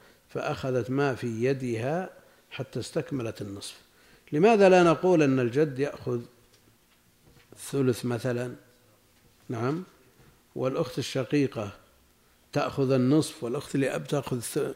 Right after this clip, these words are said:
الس-، السدس تكملة الثلثين.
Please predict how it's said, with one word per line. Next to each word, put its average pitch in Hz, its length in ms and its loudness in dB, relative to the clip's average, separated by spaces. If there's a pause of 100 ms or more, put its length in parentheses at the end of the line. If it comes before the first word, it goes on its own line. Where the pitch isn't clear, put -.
(400)
الس-، - 200 0
السدس 135 580 -2
تكملة 135 320 -2
الثلثين. 123 720 -2